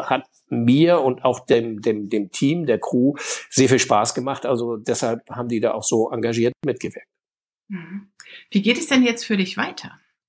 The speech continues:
Speaker 2: Also hast du jetzt ganz viele Presseanfragen? Hast du jetzt ganz viele, äh, Mails, die du beantworten musst? Schreibst du ein Buch? Was, was beschäftigt dich jetzt gerade? Oder bist du noch mit Ankommen beschäftigt und denkst,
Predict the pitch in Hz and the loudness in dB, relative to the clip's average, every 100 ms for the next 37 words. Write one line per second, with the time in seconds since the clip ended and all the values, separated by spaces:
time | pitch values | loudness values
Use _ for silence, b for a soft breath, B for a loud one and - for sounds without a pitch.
0 | _ _ - 185 170 208 214 190 180 202 | _ _ -10 -4 -2 0 2 0 2 0
1 | 202 226 196 180 254 262 262 226 - 220 | 2 2 2 2 0 2 2 0 0 2
2 | 214 208 208 - 185 180 - 175 190 - | 2 2 -2 -2 -4 -4 -2 0 0 0
3 | 175 170 160 160 B B B B B B | -2 0 -4 -8 B B B B B B
4 | - - 180 165 180 180 202 208 208 - | -12 -4 -4 -4 -2 2 4 4 0 2
5 | 208 196 185 202 202 196 196 - 196 202 | 2 4 4 4 2 2 2 4 4 4
6 | 202 - - 170 - 185 - 170 180 233 | 2 0 0 -2 -2 0 0 -2 -2 -2
7 | 233 233 - - 214 - - 202 - 196 | -2 -4 -8 -2 -2 -2 -4 -4 0 0
8 | 190 - 160 - 147 - - 143 135 151 | 0 -2 -8 -8 -8 -6 -6 0 2 2
9 | 196 208 220 226 202 190 185 - 147 - | 2 4 2 4 4 4 2 0 -2 -6
10 | 139 135 135 139 - 135 - - - - | -6 -4 -6 -6 -4 -4 -6 -12 -12 -12
11 | - 147 147 143 147 - - | -10 -10 -6 -6 -6 -8 -12